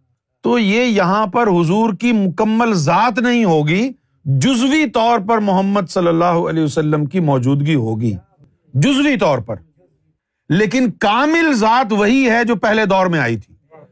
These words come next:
نبوت اور رسالت کا تعلق اسی ذات سے ہے جو پہلے دور میں آئی تھی۔ جب امام مہدی کے اندر حضور صلی اللہ علیہ وسلم کی عرضی ارواح ہوں گی تو وہ نبوت اور رسالت کے مرتبے سے تعلق نہیں ہوگا ان کا،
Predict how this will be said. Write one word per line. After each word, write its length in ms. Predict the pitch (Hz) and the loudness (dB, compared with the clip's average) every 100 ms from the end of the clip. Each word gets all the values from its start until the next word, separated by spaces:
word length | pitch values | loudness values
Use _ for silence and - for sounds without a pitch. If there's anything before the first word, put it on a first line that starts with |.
| _ _ - | _ _ -2
نبوت 680 | 175 214 208 277 302 233 - | 0 2 2 2 2 -2 -4
اور 140 | 233 | -2
رسالت 540 | 240 202 214 240 269 202 | 0 0 0 0 -2 -2
کا 80 | 226 | -2
تعلق 380 | 214 233 262 247 | 0 0 0 -2
اسی 260 | 262 214 302 | -2 0 0
ذات 320 | 240 233 233 | 2 0 0
سے 100 | 262 233 | 0 0
ہے 100 | 247 | 0
جو 100 | 240 | 0
پہلے 260 | 214 214 202 | 0 0 0
دور 200 | 190 185 | 0 0
میں 140 | 170 | 0
آئی 200 | 131 131 | -2 -4
تھی۔ 140 | 117 110 - - _ _ _ _ _ _ - | -8 -16 -18 -20 _ _ _ _ _ _ -6
جب 300 | 131 240 233 226 | 0 0 0 0
امام 400 | 226 247 285 240 | 0 2 0 0
مہدی 320 | 214 208 302 | 0 0 0
کے 100 | 247 | 0
اندر 300 | 262 254 254 | 0 0 0
حضور 300 | 226 214 226 | 0 0 0
صلی 200 | 196 214 | 0 -2
اللہ 360 | 208 202 196 196 | 0 0 0 0
علیہ 160 | 185 180 | -2 -2
وسلم 420 | 165 180 190 180 | -2 -2 0 -2
کی 120 | 175 | -2
عرضی 240 | 165 156 165 | -2 0 0
ارواح 220 | 151 160 | 0 0
ہوں 260 | 120 120 | 0 0
گی 160 | 131 226 294 - _ _ _ _ - | 0 0 -2 -8 _ _ _ _ -2
تو 100 | 196 | 0
وہ 460 | 151 151 202 233 | 2 2 2 2
نبوت 600 | 220 175 165 196 208 185 | 0 0 0 0 0 0
اور 80 | 185 | 0
رسالت 500 | 165 143 165 185 175 | -2 0 0 0 0
کے 80 | 190 | -2
مرتبے 420 | 160 156 185 180 | 0 -2 -2 -2
سے 120 | 175 | -2
تعلق 360 | 147 156 170 170 | -2 0 0 0
نہیں 180 | 196 262 | 0 0
ہوگا 220 | 247 233 | 0 0
ان 200 | 226 190 | 0 -2
کا، 160 | 151 | -2